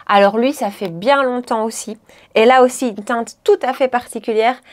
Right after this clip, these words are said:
Euh, Kylie Cosmetics, le kaki. Donc c'est le numéro cent kaki. La texture est super belle, hein. Elle est un petit peu fondante, un petit peu crémeuse. Et la, la teinte était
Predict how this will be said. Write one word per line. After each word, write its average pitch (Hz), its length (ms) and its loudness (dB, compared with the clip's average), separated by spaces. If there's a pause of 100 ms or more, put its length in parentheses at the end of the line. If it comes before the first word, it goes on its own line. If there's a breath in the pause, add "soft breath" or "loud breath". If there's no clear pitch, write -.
(340 loud breath)
Euh, 202 120 6
Kylie 269 380 2
Cosmetics, 247 800 -4
le 214 200 0
kaki. 247 520 -4 (100)
Donc 196 160 -6
c'est 202 120 -4
le 202 120 -2
numéro 240 440 -2
cent 254 300 -6
kaki. 240 460 -10 (260 soft breath)
La 196 160 2
texture 214 400 -2
est 202 80 -4
super 208 360 -8
belle, 165 180 -4
hein. 156 120 -10
Elle 180 160 -2
est 180 40 -2
un 175 120 -4
petit 214 160 -10
peu 233 160 -8
fondante, 214 400 -8
un 190 100 -8
petit 214 140 -10
peu 240 140 -4
crémeuse. 214 540 -6 (540 loud breath)
Et - 320 2
la, 196 180 -4 (160)
la 180 180 -4
teinte 233 480 -8
était 180 360 -10